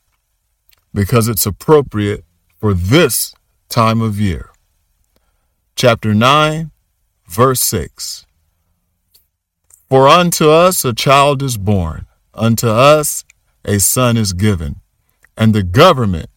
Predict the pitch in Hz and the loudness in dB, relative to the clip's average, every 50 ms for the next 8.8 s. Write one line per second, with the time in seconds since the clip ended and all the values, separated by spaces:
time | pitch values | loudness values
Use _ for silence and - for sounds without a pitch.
0 | _ _ _ - - - 107 95 90 120 131 139 131 120 - 143 139 131 127 127 | _ _ _ -8 -4 -2 -2 -2 0 0 0 0 0 -2 -2 0 0 0 0 0
1 | 123 123 131 135 127 - - 113 95 90 87 - - - _ _ _ _ _ _ | -2 -4 -4 -4 -6 -6 -6 -6 -6 -6 -8 -10 -14 -18 _ _ _ _ _ _
2 | _ _ _ _ _ _ _ _ _ - 98 104 107 110 127 120 107 101 - 139 | _ _ _ _ _ _ _ _ _ -4 -2 0 2 2 0 0 0 0 2 2
3 | 147 156 160 160 160 147 - - 147 143 143 147 143 139 - - - 131 117 104 | 4 2 2 0 -2 -4 -2 0 0 0 0 0 -4 -4 -4 -2 0 0 0 0
4 | 90 85 76 73 - _ _ _ 78 85 101 120 143 160 175 180 - - 185 185 | 0 -4 -6 -10 -12 _ _ _ -4 0 2 2 4 2 0 -2 -2 -4 -4 -4
5 | 101 101 - _ _ _ _ _ _ _ _ _ _ _ _ _ _ _ _ _ | -4 -6 -10 _ _ _ _ _ _ _ _ _ _ _ _ _ _ _ _ _
6 | _ _ - - - 139 151 156 139 127 - - 80 82 85 87 101 - _ _ | _ _ -10 -2 0 2 2 2 2 -2 -6 -6 -6 -8 -8 -8 -10 -14 _ _
7 | _ _ _ _ _ _ _ _ _ _ _ _ - 87 95 107 101 95 95 104 | _ _ _ _ _ _ _ _ _ _ _ _ -6 -2 0 2 2 2 2 4
8 | 135 156 151 127 117 110 98 87 101 95 90 90 87 90 95 - | 4 4 4 2 0 0 0 0 0 0 0 0 -2 -4 -6 -8